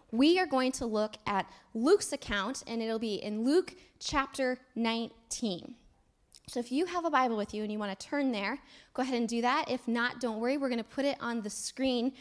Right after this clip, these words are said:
for you to read along with us. But just so you know what's happening here,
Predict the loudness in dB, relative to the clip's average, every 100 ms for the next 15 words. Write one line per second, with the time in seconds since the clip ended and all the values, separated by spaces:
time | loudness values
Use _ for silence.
0 | -16 -4 0 2 2 2 0 -2 -4 -4
1 | -4 -4 -8 -20 -6 -2 0 0 -4 -4
2 | -6 -8 -14 -20 _ _ -20 _ -2 0
3 | 0 2 2 4 6 4 2 0 0 0
4 | -4 -4 0 0 0